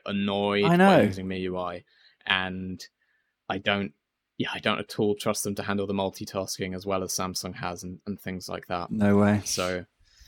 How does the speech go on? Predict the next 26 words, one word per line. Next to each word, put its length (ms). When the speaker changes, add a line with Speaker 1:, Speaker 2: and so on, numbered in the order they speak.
Speaker 1:
I 120
think 240
I 80
would 220
sadly 840
edge 280
towards 360
the 100
Samsung 540
as 120
well, 320
but 240
with 140
this 160
kind 200
of, 120
you 100
know, 260
that 120
it'd 140
be 100
that 160
kind 140
of, 60
you 80
know, 180